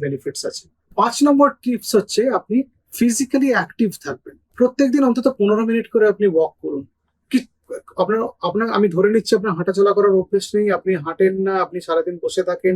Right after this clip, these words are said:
টিভি দেখেন, খাবার খান আর ঘুমিয়ে পড়েন। পনেরো মিনিট করে আপনি হাঁটা অভ্যেস করুন, তাতেও অনেক হেলথ বেনিফিট আছে। এবং আপনি যদি পনেরো মিনিট থেকে তিরিশ মিনিট করেন, এক্সট্রা পনেরো মিনিটের জন্য ফোর পার্সেন্ট আপনার ডেথ রেট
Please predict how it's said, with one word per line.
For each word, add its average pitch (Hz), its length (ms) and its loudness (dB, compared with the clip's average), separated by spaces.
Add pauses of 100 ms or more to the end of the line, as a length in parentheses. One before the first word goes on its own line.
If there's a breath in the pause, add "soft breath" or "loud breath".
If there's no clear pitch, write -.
টিভি 170 200 -10 (100)
দেখেন, 185 300 0 (140)
খাবার 175 220 0 (100)
খান 202 160 0 (480)
আর 180 60 2 (100)
ঘুমিয়ে 175 340 2
পড়েন। 139 200 -2 (680)
পনেরো 220 300 4
মিনিট 247 260 2
করে 240 120 4 (100)
আপনি 226 200 -6
হাঁটা 202 240 0
অভ্যেস 196 320 -2
করুন, 233 240 0
তাতেও 190 280 2
অনেক 196 180 -2
হেলথ 170 220 0
বেনিফিট 156 360 -4
আছে। - 180 -14
এবং 190 100 -2 (100)
আপনি 196 200 -2
যদি 202 100 -4 (120)
পনেরো 196 320 0
মিনিট 208 240 -2
থেকে 214 120 0 (100)
তিরিশ 202 260 -2
মিনিট 226 180 0 (100)
করেন, 180 180 4 (100)
এক্সট্রা 202 220 -4 (100)
পনেরো 202 260 2
মিনিটের 214 300 2
জন্য 196 120 2 (160)
ফোর 190 200 0
পার্সেন্ট 202 380 -2
আপনার 196 240 -4
ডেথ 180 200 -2
রেট 185 120 -2